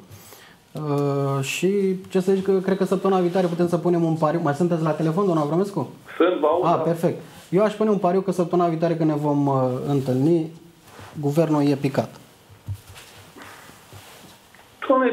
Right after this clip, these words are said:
Speaker 1: Bă,
Speaker 2: opoziția
Speaker 1: uite,
Speaker 2: a fost
Speaker 1: domnul,
Speaker 2: în
Speaker 1: domnul
Speaker 2: pericol.
Speaker 1: Țiclea poate să taie pariul între noi, așa, <laughs> de la
Speaker 2: Domnul,
Speaker 1: distanță.
Speaker 2: domnul, bună ziua.
Speaker 1: Vă rog.
Speaker 2: Opoziția n-a omorât pe nimeni.
Speaker 1: Ah, da, corect.
Speaker 2: Este,
Speaker 1: <laughs> Bun.
Speaker 2: până, până la urmă, sunt niște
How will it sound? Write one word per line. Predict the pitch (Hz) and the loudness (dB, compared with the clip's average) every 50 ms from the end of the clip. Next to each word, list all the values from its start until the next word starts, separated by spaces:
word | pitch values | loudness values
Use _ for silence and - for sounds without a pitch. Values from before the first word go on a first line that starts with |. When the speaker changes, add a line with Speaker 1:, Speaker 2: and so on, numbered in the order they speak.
| - - | -2 0
Speaker 1:
Bă, | - 214 | 0 2
Speaker 2:
opoziția | 196 180 175 175 170 165 - 247 208 - - 185 165 175 | 2 4 2 2 2 2 -2 -6 -4 0 0 2 4 2
Speaker 1:
uite, | 190 180 175 | 2 2 2
Speaker 2:
a | |
fost | 165 156 | 0 2
Speaker 1:
domnul, | 170 180 185 190 190 190 - | 2 2 2 2 2 0 0
Speaker 2:
în | 160 | 0
Speaker 1:
domnul | 175 190 196 190 | 2 2 4 2
Speaker 2:
pericol. | 185 180 190 214 | 2 0 0 0
Speaker 1:
Țiclea | 226 214 202 190 | 2 2 2 2
poate | - 202 202 196 208 196 | 2 2 0 2 0 0
să | 196 196 185 | 0 0 0
taie | 185 196 180 170 151 139 | 2 2 2 2 2 0
pariul | 131 143 143 143 147 135 127 | 0 0 0 0 2 0 0
între | 123 123 123 120 123 | 0 -2 -2 -2 0
noi, | 127 127 120 117 | 0 0 0 -2
așa, | 113 - - 120 123 123 - - - - - | -4 -4 -4 -4 -4 -6 -8 -12 -18 -20 -20
<laughs> | - - - - 147 123 | -20 -12 -4 -2 2 2
de | 135 | 4
la | 135 127 | 2 2
Speaker 2:
Domnul, | 123 135 135 | 0 2 2
Speaker 1:
distanță. | - - 139 117 113 104 104 - - 135 143 139 | 2 2 2 2 2 2 0 0 -2 -6 -4 0
Speaker 2:
domnul, | 151 175 190 196 208 208 - | 0 2 2 2 2 2 2
bună | 180 180 165 151 143 135 | 2 2 2 2 0 0
ziua. | 123 120 110 - - - 131 139 | 0 0 0 0 -2 -4 -2 0
Speaker 1:
Vă | 147 | 0
rog. | 147 127 107 - - - - - _ _ _ _ _ - - _ | 0 0 -2 -4 -12 -18 -20 -20 _ _ _ _ _ -20 -20 _
Speaker 2:
Opoziția | - - 147 147 151 156 160 160 185 165 - 208 190 196 | 0 2 2 2 2 2 2 2 0 -2 0 0 2 2
n-a | 190 190 190 | 2 2 2
omorât | 190 190 190 185 190 | 2 0 0 0 0
pe | 202 185 | 0 0
nimeni. | 165 160 156 143 139 135 - - - _ _ _ _ _ | 0 -2 -2 -4 -6 -8 -12 -18 -20 _ _ _ _ _
Speaker 1:
Ah, | _ 175 208 226 175 123 120 - 147 | _ 0 2 2 2 -2 -8 -8 -2
da, | 180 254 277 - - - - - - | -2 -2 -2 -2 -8 -12 -18 -16 -12
corect. | 220 254 254 131 - - - - - - - - - - - 175 170 202 202 | -12 -10 -10 -10 -12 -14 -20 -20 -20 -20 -20 -18 -16 -10 -8 0 2 2 2
Speaker 2:
Este, | - - - 175 160 151 - - - 156 | 2 2 2 0 0 0 -4 -2 -2 -2
Speaker 1:
<laughs> | - - - 160 151 | -2 -2 -6 -4 -2
Bun. | 165 160 | 0 2
Speaker 2:
până, | 165 185 185 214 214 202 185 - - - | 2 2 2 2 2 2 0 -2 -2 0
până | 160 175 196 214 | 0 2 2 2
la | 214 202 175 165 170 185 | 2 2 2 2 2 2
urmă, | 190 185 180 156 135 120 135 - - - - _ _ _ _ _ _ _ _ _ _ _ - - - - | 2 2 2 0 0 -2 -4 -8 -14 -18 -20 _ _ _ _ _ _ _ _ _ _ _ -18 -16 -2 0
sunt | 151 160 180 | 2 2 2
niște | 196 190 190 190 | 2 2 0 0